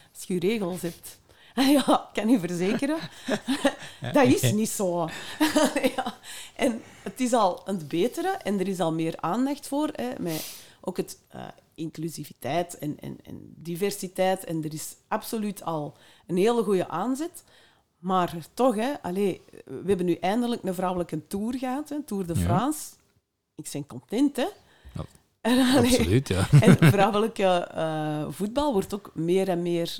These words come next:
Speaker 1: eh, uitgezonden. Maar als je dan ook ziet wat dat tot vorig jaar een Ronde van Vlaanderen betaalde aan de vrouwelijke winnares en aan de
Speaker 2: Ja, ja,
Speaker 1: mannelijke
Speaker 2: dat is
Speaker 1: winnaar,
Speaker 2: schandalig, ja.
Speaker 1: dat is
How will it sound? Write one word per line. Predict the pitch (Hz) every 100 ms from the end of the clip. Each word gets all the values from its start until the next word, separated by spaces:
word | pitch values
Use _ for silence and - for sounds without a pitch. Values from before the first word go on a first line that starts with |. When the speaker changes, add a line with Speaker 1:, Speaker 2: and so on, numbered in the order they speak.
| -
Speaker 1:
eh, | 175 -
uitgezonden. | 170 208 - 247 285 320 359 - - - - - _
Maar | 208 214
als | 202
je | -
dan | 175 170
ook | 165
ziet | - 202 262 - - _ _
wat | 170 196
dat | 185 151 - _ _
tot | 196 185 -
vorig | 147 175 190 180
jaar | 190 185 185
een | 190 180
Ronde | 180 185 170
van | 170 160
Vlaanderen | 165 190 196 175
betaalde | 165 170 180 180 180 170 - - - -
aan | 180 180
de |
vrouwelijke | 160 180 185 208 208
winnares | 202 196 170 175 190 - - - -
en | 175 170 - _
aan | - 170
de |
Speaker 2:
Ja, | 110
ja, | 123
Speaker 1:
mannelijke | - - - 104
Speaker 2:
dat | 90
is |
Speaker 1:
winnaar, | 98 269
Speaker 2:
schandalig, | - - 101 -
ja. | 95 120 -
Speaker 1:
dat | 185 175
is | 165 156